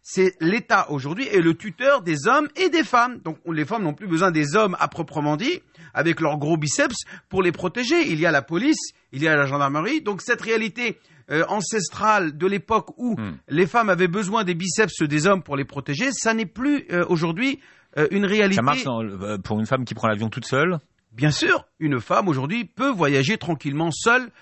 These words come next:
Speaker 1: euh, et prendre l'avion. Euh, moi, c'est arrivé plusieurs fois que ma femme et, et même des membres de ma famille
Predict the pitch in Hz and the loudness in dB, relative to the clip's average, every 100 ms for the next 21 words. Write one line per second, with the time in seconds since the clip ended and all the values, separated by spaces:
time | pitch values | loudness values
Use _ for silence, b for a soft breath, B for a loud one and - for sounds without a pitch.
0 | b b - 131 127 120 120 113 117 151 | b b -6 -2 0 0 0 0 -2 0
1 | 165 117 113 151 151 131 113 117 226 254 | 0 0 -6 -8 -4 0 0 -2 -6 -4
2 | 254 127 127 131 - 95 - 113 160 120 | -4 -2 -2 -4 -4 -8 -8 -6 -6 -8
3 | 101 98 - 151 101 107 - 185 151 117 | -20 -14 -8 -8 -6 -4 0 0 0 -6
4 | 107 110 117 139 131 120 135 120 110 107 | -8 -10 -8 -6 -4 -4 -4 -4 -6 -6
5 | - 165 254 | -4 -2 -2